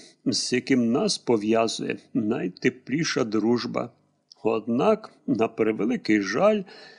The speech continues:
його дружина, молода і красива жінка, страждає від жахливої хвороби. Вона, кажу вам, кілька разів відвідувала наш магазин і взяла у нас коштовностей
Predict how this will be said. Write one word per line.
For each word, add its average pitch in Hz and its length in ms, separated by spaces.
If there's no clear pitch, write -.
його 160 360
дружина, 156 720
молода 170 680
і 170 80
красива 107 600
жінка, 190 600
страждає 143 1000
від 131 260
жахливої 127 760
хвороби. 110 720
Вона, 113 520
кажу 104 400
вам, 104 200
кілька 196 520
разів 107 520
відвідувала 110 840
наш 107 260
магазин 110 640
і 123 220
взяла 113 520
у 170 80
нас 107 320
коштовностей 127 1000